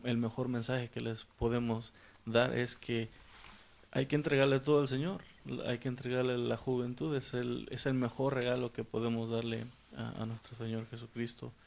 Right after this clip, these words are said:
a nuestro Padre amado. Eh, personalmente, eh, les puedo compartir que gracias a, a este ministerio, gracias a lo que hemos,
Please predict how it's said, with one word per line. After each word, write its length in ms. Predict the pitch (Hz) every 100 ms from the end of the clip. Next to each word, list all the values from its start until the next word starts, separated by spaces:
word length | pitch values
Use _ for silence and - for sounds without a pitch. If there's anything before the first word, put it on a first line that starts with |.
| - - -
a 40 |
nuestro 280 | 113 - 113
Padre 280 | - 113 113
amado. 400 | 113 127 131 127 - - - - -
Eh, 500 | 120 117 113 110 113 113 - - -
personalmente, 1120 | 127 120 120 127 127 127 123 123 131 123 117 - - - - -
eh, 180 | - 123
les 180 | 113 117
puedo 540 | - 127 120 120 113 -
compartir 640 | 123 120 117 - 123 113
que 320 | - 117 113 - _ _ -
gracias 500 | 127 156 135 135 117
a, 240 | 123 117 -
a 60 |
este 220 | 123 -
ministerio, 520 | 127 117 110 123 120 123
gracias 380 | 120 120 117
a 80 | 117
lo 140 | 117 110
que 100 | 117
hemos, 300 | 120 113